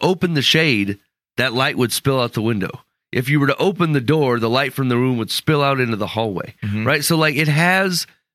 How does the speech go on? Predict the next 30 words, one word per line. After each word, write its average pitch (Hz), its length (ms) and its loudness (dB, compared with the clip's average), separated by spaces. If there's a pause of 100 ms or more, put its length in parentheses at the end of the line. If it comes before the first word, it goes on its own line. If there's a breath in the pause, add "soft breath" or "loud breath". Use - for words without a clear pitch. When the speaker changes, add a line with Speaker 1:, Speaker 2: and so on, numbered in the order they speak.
Speaker 1:
the 143 180 4
ability 131 580 2
to - 140 -2
do 120 160 2
more. 147 640 0 (300 soft breath)
Like, 127 260 0
all 175 180 2
you 196 180 2
wanted 143 300 0
it - 120 0
to 107 100 -2
do 107 220 2
was 107 160 -2
fill 127 220 -2
the 101 100 -2
room, 95 360 -2
and 104 140 0
it 139 120 0
did 156 180 2
do 120 160 0
that, 101 220 0
and 113 160 0
you 170 100 2
were 151 80 2
blown 147 280 0
away 147 200 2
and 135 100 0
amazed 131 340 0
by 98 200 -4
it. - 160 -8